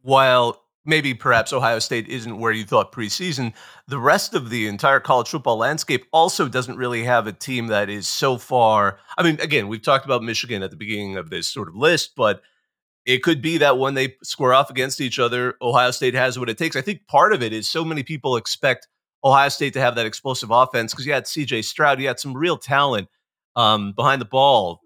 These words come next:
you know, for the last almost decade or so. And I think, again, Kyle McCord can develop into that, but it's just been, it's been a tough sledding. So we're seeing a defensive Ohio State. And, you know, I, I still remember the whole, I believe in that mantra that defense wins championships, and Ohio State is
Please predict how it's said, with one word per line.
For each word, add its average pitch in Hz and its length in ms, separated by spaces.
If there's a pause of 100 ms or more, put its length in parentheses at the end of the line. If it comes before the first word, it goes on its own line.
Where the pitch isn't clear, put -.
you 117 160
know, 95 240
for 127 100
the 110 80
last 117 360 (360)
almost 120 320
decade 139 420
or 82 120
so. 85 420 (500)
And 135 480 (480)
I 143 120
think, 180 280
again, 180 280
Kyle 156 240
McCord 151 340
can 151 300
develop 123 440
into 143 240
that, 95 220
but 113 100
it's 104 180
just 131 260
been, 117 340
it's - 200
been 117 180
a 113 40
tough 131 300
sledding. 143 360
So 120 120
we're 110 80
seeing 131 260
a 110 40
defensive 127 800
Ohio 104 420
State. 98 400 (460)
And, 143 220 (100)
you 156 160
know, 123 160
I, 127 380 (260)
I 113 140
still 135 260
remember 143 340
the 135 140
whole, 131 320
I 110 180
believe 117 280
in 131 60
that 131 140
mantra 143 320
that 113 140
defense 123 420
wins 123 240
championships, 117 760
and 113 80
Ohio 120 220
State 127 280
is 107 120